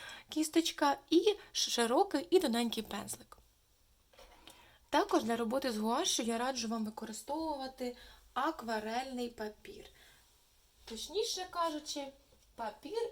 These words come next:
для акварелі. Він також буде в описі під відео. І відрізняється він тим,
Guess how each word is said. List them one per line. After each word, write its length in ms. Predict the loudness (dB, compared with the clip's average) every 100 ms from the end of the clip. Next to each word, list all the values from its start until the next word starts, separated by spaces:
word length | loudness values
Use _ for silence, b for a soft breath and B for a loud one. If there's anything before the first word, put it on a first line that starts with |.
| -6
для 420 | -14 -10 -4 -4 -4
акварелі. 760 | -8 -6 -8 -8 -8 -12 -18 -14 -12 -12 -14 -20 -20 _ _ _ _ -20 -20 -8
Він 120 | -4
також 340 | 0 0 0 -4
буде 280 | -4 -2
в 100 | 0
описі 420 | 0 -2 -8 -10 -10
під 300 | -10 -10 -10 B B B
відео. 560 | -14 -12 -4 0 0 0 -4 B B B
І 280 | 2 2 2 -2
відрізняється 800 | -6 -6 -6 -2 0 0 -2 -2 -2
він 120 | -4
тим, 320 | -4 0